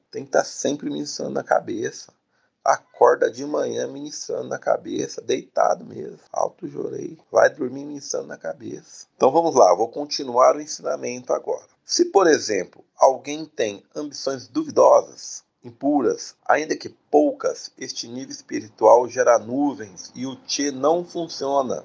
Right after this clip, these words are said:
É preciso, pois, conservarmos o nosso pensamento limpo, correto e mantermos a intenção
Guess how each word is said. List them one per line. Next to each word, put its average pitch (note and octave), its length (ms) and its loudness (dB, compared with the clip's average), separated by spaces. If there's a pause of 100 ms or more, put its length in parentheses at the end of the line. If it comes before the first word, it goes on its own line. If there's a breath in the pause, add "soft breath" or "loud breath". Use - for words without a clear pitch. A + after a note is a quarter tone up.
É - 120 2
preciso, D3+ 460 -2
pois, D3 280 0
conservarmos C#3+ 1000 2
o C3+ 80 -6
nosso A#2+ 380 0
pensamento C#3+ 800 -4
limpo, - 560 -8 (440)
correto G#2+ 680 0
e A2 120 -16
mantermos A#2 680 -6
a A#2 80 4
intenção C3 840 -4